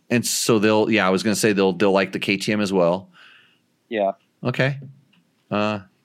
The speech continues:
Speaker 1: okay, good. Uh, handling.
Speaker 2: Ooh.
Speaker 1: It's all over the place, right?
Speaker 2: It's, that's a tough one. Yeah.
Speaker 1: I'm gonna go,
Speaker 2: Uh,
Speaker 1: I'm gonna say, I'm gonna, I'm gonna say that they're gonna like the,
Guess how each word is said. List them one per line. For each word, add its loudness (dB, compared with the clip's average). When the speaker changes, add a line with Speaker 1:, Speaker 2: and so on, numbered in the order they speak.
Speaker 1:
okay, 0
good. 2
Uh, 2
handling. -2
Speaker 2:
Ooh. -4
Speaker 1:
It's -4
all 2
over 2
the 2
place, -2
right? 0
Speaker 2:
It's, -4
that's -2
a -8
tough -6
one. -6
Yeah. 0
Speaker 1:
I'm 2
gonna 2
go, 4
Speaker 2:
Uh, -2
Speaker 1:
I'm 0
gonna 2
say, 2
I'm 0
gonna, 0
I'm 0
gonna -2
say 0
that -2
they're 2
gonna 2
like 0
the, -2